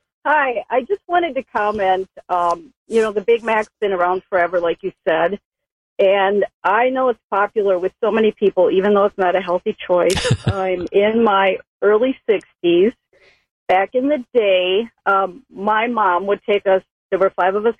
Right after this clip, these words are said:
Speaker 1: kids in our family. We would go to the dentist. Our treat after was we got to stop for lunch at McDonald's and pick whatever we wanted to have. Of course,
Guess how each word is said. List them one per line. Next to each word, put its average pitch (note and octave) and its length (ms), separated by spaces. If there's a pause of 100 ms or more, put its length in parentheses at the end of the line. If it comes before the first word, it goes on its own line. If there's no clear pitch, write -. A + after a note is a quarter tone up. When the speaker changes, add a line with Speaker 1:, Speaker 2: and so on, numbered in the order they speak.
Speaker 1:
kids G3+ 240
in G3+ 120
our G3 160
family. F3 640
We G3 160
would G3 300
go G3 180
to G#3 60
the A3+ 100
dentist. G3+ 480 (640)
Our A#3 200 (160)
treat A3 360 (260)
after A3+ 640 (340)
was F#3 220
we F#3 80
got F3 200
to F#3+ 120
stop F3 260
for B3+ 120
lunch F#3+ 360
at F3+ 140
McDonald's D4 640 (320)
and F#3+ 220
pick G#3 200
whatever F3 300
we A3 140
wanted F#3+ 340
to F#3+ 100
have. F3 320
Of - 120
course, F3 280